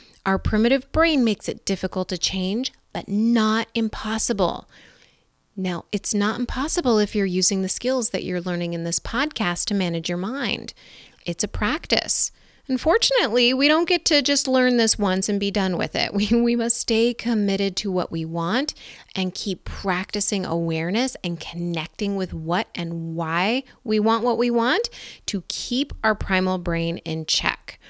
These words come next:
The first step, as always, is to get awareness of what your brain is doing.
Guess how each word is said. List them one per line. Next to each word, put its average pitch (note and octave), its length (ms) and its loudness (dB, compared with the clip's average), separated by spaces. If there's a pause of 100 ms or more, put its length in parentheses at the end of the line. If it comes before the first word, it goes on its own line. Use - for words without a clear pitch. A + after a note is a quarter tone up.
(480)
The - 60 -2
first - 440 4
step, F#3 360 2 (280)
as A#3+ 200 0
always, G#3 640 6 (220)
is F3+ 140 -4
to G3+ 120 0
get F3 240 0
awareness F3 840 0
of C4+ 240 -2
what F3 320 0
your F#3 260 0
brain E3 600 -2
is D#3+ 260 -4
doing. D#3+ 680 -4